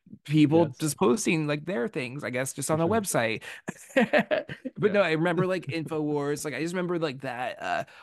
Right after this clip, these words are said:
Speaker 1: whole Bohemian Grove. Like, that's what, how I became aware of, uh,
Speaker 2: Yeah,
Speaker 1: Alex
Speaker 2: uh, me,
Speaker 1: Jones.
Speaker 2: me too. It, the, the Bohemian Grove thing too. But I remember, I don't remember, um, when I watched it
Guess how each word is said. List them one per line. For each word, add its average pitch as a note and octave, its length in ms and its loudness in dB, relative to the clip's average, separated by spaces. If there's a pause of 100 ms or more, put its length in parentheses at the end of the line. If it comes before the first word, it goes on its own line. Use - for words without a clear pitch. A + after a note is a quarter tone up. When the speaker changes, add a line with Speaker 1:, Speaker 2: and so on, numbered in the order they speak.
(120)
Speaker 1:
whole F#3+ 140 4
Bohemian E3 480 2
Grove. A#2 360 -2
Like, C3+ 120 -4
that's F3 180 0
what, A#3 200 0 (100)
how D3+ 180 0
I C#3 100 0
became B2+ 220 -6
aware G2+ 300 -6
of, C#3+ 160 -6
uh, A2+ 40 -2
Speaker 2:
Yeah, E3+ 400 0
Speaker 1:
Alex C#3 120 -4
Speaker 2:
uh, F3+ 80 2
me, E3+ 240 2
Speaker 1:
Jones. - 60 -4
Speaker 2:
me F3+ 120 4
too. A3 320 -2
It, B2+ 220 -2
the, D#3 120 0
the C3 100 -2
Bohemian D3+ 360 0
Grove C3+ 220 -4
thing G#2 160 -6
too. D#3 160 -2
But A2 220 -4
I C3+ 60 -2
remember, G#3+ 340 -2 (100)
I D3 80 -2
don't F#3+ 120 0
remember, F3+ 460 -2
um, A2+ 200 0
when A#2 160 -2
I C3 60 -4
watched A2+ 400 -6
it G#2+ 120 -2